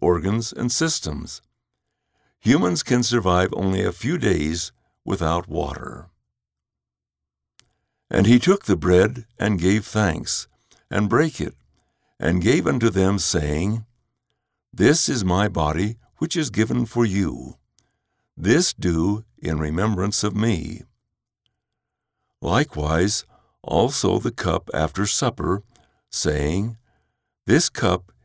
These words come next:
is the New Testament in my blood,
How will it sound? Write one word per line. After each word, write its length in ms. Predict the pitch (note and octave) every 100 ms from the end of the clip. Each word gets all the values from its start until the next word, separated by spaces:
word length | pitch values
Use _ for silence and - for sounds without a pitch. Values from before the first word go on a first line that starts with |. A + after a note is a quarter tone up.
| -
is 240 | F#2 F#2
the 100 | F#2
New 220 | F#2 B2
Testament 640 | C#3+ - B2+ - G2+ F#2 - -
in 160 | F2
my 260 | E2 E2 G2
blood, 540 | E2 G2+ D#2 C#2+ -